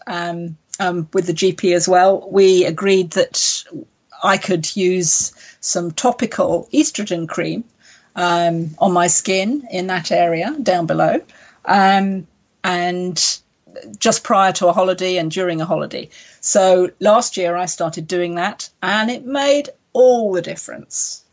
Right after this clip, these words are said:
all the difference. So now I don't get the saddle sores, and it's,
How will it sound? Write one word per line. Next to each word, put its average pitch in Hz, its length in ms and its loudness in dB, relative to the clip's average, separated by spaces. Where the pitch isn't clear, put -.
all 214 240 2
the 185 80 0
difference. - 640 -8
So 180 240 0
now 202 520 2
I 165 120 -4
don't 175 320 0
get 175 240 -4
the 175 60 -14
saddle - 320 -4
sores, - 500 -8
and 170 140 0
it's, - 480 -4